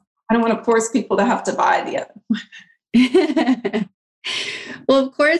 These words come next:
Speaker 2: this is the Powerful Ladies podcast. So I'd love to know, when you hear the words powerful and ladies separately, what do those words mean to you? And does their definition change when they're combined?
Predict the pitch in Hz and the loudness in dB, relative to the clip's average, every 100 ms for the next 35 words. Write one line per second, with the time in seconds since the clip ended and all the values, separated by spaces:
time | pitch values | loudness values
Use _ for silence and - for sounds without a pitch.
0 | - 269 269 254 247 240 233 220 226 208 | -2 -4 0 0 -2 -2 0 0 0 2
1 | 196 196 - 160 - - - 202 226 - | 2 0 -2 -6 -4 -4 -2 -2 -6 -14
2 | - 226 220 220 220 226 269 220 190 175 | -2 0 2 0 -2 0 0 2 2 2
3 | 165 165 - 208 208 254 285 277 233 208 | 0 -4 -2 0 4 4 4 2 0 2
4 | 202 196 - 202 196 208 208 196 175 170 | 0 -2 -4 -2 0 0 0 2 2 2
5 | 156 156 - 180 190 - _ _ _ - | 0 -2 0 0 0 -6 _ _ _ -6
6 | - 226 208 - 165 175 240 - _ _ | 0 0 0 -2 0 2 0 -4 _ _
7 | _ _ - - 220 240 247 254 196 196 | _ _ -8 0 2 2 2 0 2 0
8 | 196 196 185 180 - 175 175 170 185 180 | 0 2 2 0 2 2 2 0 0 0
9 | 196 190 185 175 208 208 226 240 226 202 | 2 2 0 -2 0 0 2 0 0 0
10 | 202 190 190 180 175 190 175 170 175 175 | 2 2 2 0 2 0 0 0 0 0
11 | 170 160 180 165 165 - - | -2 0 0 2 0 -2 -6